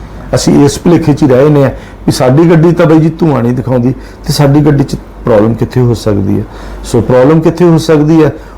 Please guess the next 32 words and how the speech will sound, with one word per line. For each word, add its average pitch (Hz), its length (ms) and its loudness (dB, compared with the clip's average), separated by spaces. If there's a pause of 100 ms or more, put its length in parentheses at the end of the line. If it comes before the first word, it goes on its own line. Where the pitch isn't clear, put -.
ਉਹ 170 80 2
ਸਾਰੀ 165 360 2
ਜਦੋਂ 156 260 2
ਚੀਜ਼ 147 260 -2
ਤੁਸੀਂ 147 280 -2
ਵੀਡੀਓ 135 300 2
ਪੂਰੀ 139 280 0
ਦੇਖੋਗੇ, 127 460 0 (400)
ਤੁਹਾਨੂੰ 160 300 2
ਸਮਝ 151 280 0
ਆ 127 40 2
ਜਾਊਗੀ 110 240 2
ਵੀ 143 80 0
ਤੁਸੀਂ - 320 -6
ਕੰਮ 117 200 0
ਕੀ 107 160 -4
ਕਰਾਉਣਾ। 80 300 -6 (340)
ਮੈਂ 208 100 4
ਇੱਕ 214 140 -2
ਰਿਕੁਐਸਟ 185 440 0
ਜ਼ਰੂਰ 165 240 0
ਕਰੂੰਗਾ, 165 260 2
ਆਉਣ 156 180 2
ਵਾਲੇ 156 140 2
ਦਿਨਾਂ 147 220 2
'ਚ 139 80 -4
ਗੱਡੀਆਂ 135 400 0 (360)
ਰਿਪੇਅਰ 151 320 2
ਲੋਕਾਂ 147 340 2
ਤੋਂ 147 140 2
ਨਹੀਂ 139 180 2
ਹੋਣਗੀਆਂ। 139 420 2